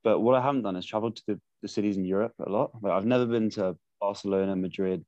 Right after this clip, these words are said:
Berlin, Prague, Copenhagen, Budapest. I've never been to any of them,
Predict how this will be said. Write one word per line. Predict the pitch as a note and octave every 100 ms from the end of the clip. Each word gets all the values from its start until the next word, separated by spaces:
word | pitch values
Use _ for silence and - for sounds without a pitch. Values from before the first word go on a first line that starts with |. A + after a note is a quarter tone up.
| -
Berlin, | F#2 F#2 F#2 F2+ F2+ E2+
Prague, | - F#2 F2+ -
Copenhagen, | F#2+ F2+ F2+ F2+ F2 F#2 F2+ F2 _ _ -
Budapest. | F#2+ - F2+ F2+ - - _ _ _ _ _ _ _ A2+
I've |
never | A2+
been | G2+ G2+
to | -
any | G#2 F#2+
of |
them, | F2+ E2+ F#2